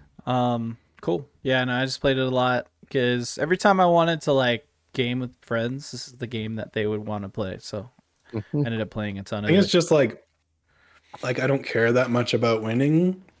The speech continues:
Speaker 3: I'm just having fun in that game, so.
Speaker 2: Yep.
Speaker 1: Yep.
Speaker 2: Being with, being with homies.
Speaker 1: I would also say what qualifies for this for me is Halo Infinite.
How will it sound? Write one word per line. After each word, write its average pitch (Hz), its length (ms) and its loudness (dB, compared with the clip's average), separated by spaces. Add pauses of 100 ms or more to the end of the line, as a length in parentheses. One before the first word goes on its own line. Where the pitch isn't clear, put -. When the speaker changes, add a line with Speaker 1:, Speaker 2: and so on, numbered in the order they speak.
Speaker 3:
I'm 113 120 -2
just 113 140 -2
having 117 300 0
fun 107 560 -2
in 98 140 -4
that 78 200 -8
game, 82 480 -12
so. 98 400 -6
Speaker 2:
Yep. 120 240 2
Speaker 1:
Yep. 117 300 -4
Speaker 2:
Being 113 240 4
with, 107 280 0
being 117 220 4
with 110 120 4
homies. 104 400 2 (520)
Speaker 1:
I 139 120 0
would 190 200 4
also 180 380 4
say 170 380 2
what 143 380 2
qualifies 131 580 2
for 139 140 -4
this 131 220 0
for 131 140 -6
me 127 220 -2
is 120 160 -4
Halo 120 260 2
Infinite. 127 460 -4